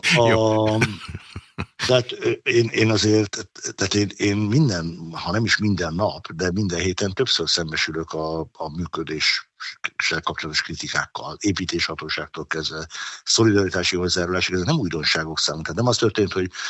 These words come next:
Speaker 2: Navracsics úr életében először kimerészkedik az ötödik kerületi irodájából, és szemben az élet.
Speaker 1: <laughs> Ezt én értem, de itt
Speaker 2: Ö,
Speaker 1: szükségesnek
Speaker 2: de ez
Speaker 1: tartott ezt
Speaker 2: a
Speaker 1: meg is
Speaker 2: dolog
Speaker 1: említeni.
Speaker 2: természetei. Szerintem a konzultáció erre is szolgál, hogy egyébként mondják el, nagyon sok hasznos észrevételt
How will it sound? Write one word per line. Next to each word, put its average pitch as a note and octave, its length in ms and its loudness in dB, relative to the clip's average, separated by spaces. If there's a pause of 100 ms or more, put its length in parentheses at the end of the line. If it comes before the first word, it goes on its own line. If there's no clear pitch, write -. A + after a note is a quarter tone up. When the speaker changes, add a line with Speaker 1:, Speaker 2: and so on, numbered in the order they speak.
(200)
Speaker 2:
Navracsics G#2 560 0
úr G#2+ 260 2 (160)
életében F2+ 520 0
először F2 520 0
kimerészkedik D#2+ 680 -2
az D#2 100 -6
ötödik - 280 -8
kerületi D2+ 400 -6
irodájából, D2 640 -6
és D2 240 -4
szemben D2+ 360 -2
az - 220 0
élet. B2+ 200 -2 (400)
Speaker 1:
<laughs> - 380 -4
Ezt - 120 2
én A#2+ 120 4
értem, A#2 480 2
de B2 440 2
itt D#3+ 160 2
Speaker 2:
Ö, G#2 60 4
Speaker 1:
szükségesnek G#2 600 6
Speaker 2:
de F#3+ 60 8
ez E3+ 60 2
Speaker 1:
tartott G#2+ 340 2
ezt A2+ 80 6
Speaker 2:
a - 20 4
Speaker 1:
meg E2 100 4
is F#3 140 4
Speaker 2:
dolog - 20 4 (100)
Speaker 1:
említeni. C3+ 260 2
Speaker 2:
természetei. A2+ 420 0 (300)
Szerintem D3 480 2
a A#2+ 80 0
konzultáció B2 800 0
erre C3 280 4
is G2 160 2
szolgál, F2 440 -4
hogy F#2+ 120 -4
egyébként G2+ 300 -2
mondják A2 400 0
el, F#2+ 60 -2
nagyon A#2+ 260 2
sok - 200 0
hasznos G2 340 -2
észrevételt D#2+ 720 -4